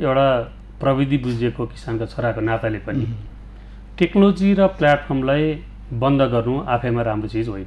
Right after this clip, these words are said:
Speaker 2: मह्म।
Speaker 1: यो सामान्य मान्छेले पनि भन्छ। अब TikTok-को डेटा चाहिँ प्राइभेसी, ए, चाहिँ नहुने, Facebook-को हुने भन्ने चाहिँ छैन।
Speaker 2: ए।
Speaker 1: यहाँ स्टोरेज Facebook, Google,
Speaker 2: मह्म।
Speaker 1: YouTube लगायत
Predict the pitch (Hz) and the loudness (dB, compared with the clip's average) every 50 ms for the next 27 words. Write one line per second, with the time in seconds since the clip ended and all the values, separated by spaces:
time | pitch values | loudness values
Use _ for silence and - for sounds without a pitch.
0 | - - 131 117 110 113 117 117 - - - - - - - - 165 170 202 220 | -10 -10 -8 -8 -8 -8 -8 -10 -12 -14 -16 -16 -16 -16 -2 2 4 4 4 4
1 | 233 220 196 151 127 113 117 107 110 110 113 123 110 98 95 92 - - - - | 4 4 2 2 2 0 -2 -4 -4 -4 -4 -6 -6 -8 -10 -12 -14 -16 -18 -18
2 | - - - - - - - - - - - - - 139 135 127 - - 208 196 | -18 -18 -18 -18 -18 -18 -18 -18 -18 -18 -18 -12 -8 -8 -8 -4 -2 -2 -2 2
3 | - 262 247 247 - 262 196 156 170 175 - 190 185 175 165 - - - - - | 2 2 2 2 2 0 4 4 4 6 8 6 6 6 4 -4 -10 -18 -2 2
4 | 190 175 - - 160 147 143 143 156 151 - - 170 160 156 151 147 135 123 135 | 2 2 4 6 6 6 6 6 4 0 2 2 4 4 4 4 2 0 -2 -6
5 | - - - - - - - 135 120 110 110 104 - 139 131 120 113 110 110 113 | -8 -14 -18 -18 -18 -16 -10 -6 -6 -6 -6 -4 -4 -4 -2 -2 -2 -2 -2 -2
6 | 113 120 139 139 131 120 120 127 156 196 190 - - 147 127 - - - 127 127 | 0 2 2 2 4 4 4 4 4 4 2 0 -2 -6 -6 -6 -8 -6 -4 -2
7 | 120 113 104 107 117 123 110 104 101 101 98 107 120 117 - 110 101 95 95 101 | -2 -2 0 0 -2 -2 -2 -2 -4 -6 -6 -6 -8 -8 -6 -8 -8 -8 -8 -8
8 | 113 117 117 117 117 - - - - - - - - 127 131 139 127 - - 127 | -8 -6 -6 -6 -8 -10 -12 -16 -18 -18 -16 -6 -4 -2 -2 -2 -2 -2 -4 -2
9 | 120 131 139 - - 127 117 - - 123 123 135 160 143 120 117 123 123 117 120 | -2 -2 -4 -4 -4 -6 -6 -6 -6 -4 -4 -4 -4 -2 0 2 2 4 4 2
10 | 120 127 147 - 143 127 123 123 143 139 120 113 107 113 120 147 151 | 2 0 0 -2 -2 -4 -2 -2 -2 -2 0 -2 -2 0 -2 -2 -4